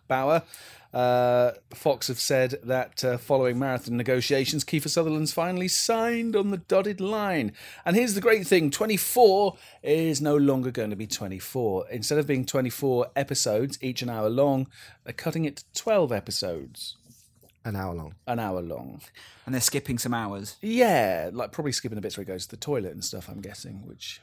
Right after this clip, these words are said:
Speaker 1: which he never actually did in the first, in, in the original series, did he? Never saw him do that.
Speaker 3: I've never seen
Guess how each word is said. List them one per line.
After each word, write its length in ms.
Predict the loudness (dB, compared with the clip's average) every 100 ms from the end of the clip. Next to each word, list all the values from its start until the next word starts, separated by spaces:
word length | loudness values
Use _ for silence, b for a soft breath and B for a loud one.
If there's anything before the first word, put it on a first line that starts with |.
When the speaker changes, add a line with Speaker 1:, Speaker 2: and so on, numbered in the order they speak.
| _
Speaker 1:
which 160 | -8 -4
he 40 |
never 160 | 0 0
actually 260 | -2 -6
did 380 | -6 -4 -2 -2
in 120 | -4
the 80 | -8
first, 500 | -6 -6 -6 -10 -14
in, 240 | -16 -14
in 320 | -14 -12 -10 -8
the 120 | -8
original 260 | -8 -8 -10
series, 300 | -8 -10 -8
did 160 | -6
he? 180 | -8 -10 _ _ _ _ _ -8
Never 180 | -6
saw 140 | -4 -6
him 100 | -4
do 180 | -4 -2
that. 220 | -4 -2 0
Speaker 3:
I've 240 | 0 0
never 160 | -2 0
seen 380 | -2 -2 -6